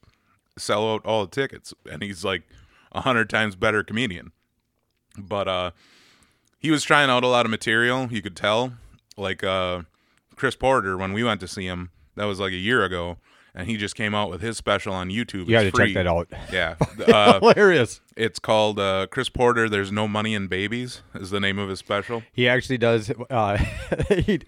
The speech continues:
Speaker 2: uh, for his album cover, he, like, redid the Beatles.
Speaker 1: <laughs> Yeah. <laughs> It was pretty good. Uh, but a lot of the bits I remembered.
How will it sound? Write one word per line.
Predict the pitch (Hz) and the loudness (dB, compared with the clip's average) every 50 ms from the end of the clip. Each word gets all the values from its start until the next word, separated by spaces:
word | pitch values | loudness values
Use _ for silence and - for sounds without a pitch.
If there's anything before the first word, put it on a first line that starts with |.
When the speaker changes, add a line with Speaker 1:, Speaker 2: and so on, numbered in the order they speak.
| - - | -8 -4
Speaker 2:
uh, | 139 123 117 113 117 113 | 0 2 2 2 2 0
for | 110 - 135 127 | 0 2 2 2
his | 123 107 | 2 2
album | 120 120 123 143 147 139 117 113 | 4 6 6 8 8 6 4 4
cover, | - 120 113 104 113 | 2 2 4 4 4
he, | 107 110 120 117 104 - - | 2 2 2 0 -2 -4 0
like, | 131 123 117 101 | 0 2 2 2
redid | 110 120 127 113 110 127 113 101 | 2 0 2 2 2 2 2 0
the | 110 | -2
Beatles. | 87 80 113 127 123 107 87 85 - - - 113 | -2 0 0 2 2 2 0 -2 -6 -12 -12 -6
Speaker 1:
<laughs> | - | 0
Yeah. | 165 156 151 139 - - - - - - - | 4 4 4 4 2 0 -6 -14 -14 -4 2
<laughs> | 180 202 - - - - - - | 2 2 2 2 0 -2 0 0
It | - 214 107 98 - - 131 | 0 0 0 0 0 -2 0
was | 127 117 - | 0 0 0
pretty | - 156 139 113 101 | 2 2 2 2 0
good. | 90 107 104 98 85 - - _ - - - - - - - - | 0 -2 -2 -2 -2 -6 -12 _ -20 -20 -20 -20 -20 -20 -6 0
Uh, | - 110 110 107 107 98 98 90 - _ 98 92 | 2 4 6 6 6 4 2 -2 -6 _ -8 -2
but | 82 113 110 104 - | 2 2 4 2 2
a | 107 | 2
lot | 110 117 120 123 | 4 6 6 6
of | 117 104 | 4 2
the | 95 | -2
bits | 90 87 90 131 139 - - 113 | -4 -2 0 0 0 0 0 0
I | 95 | 0
remembered. | 101 98 95 101 117 135 127 101 95 95 92 98 - | 0 0 0 2 2 2 2 0 -2 -2 -4 -6 -12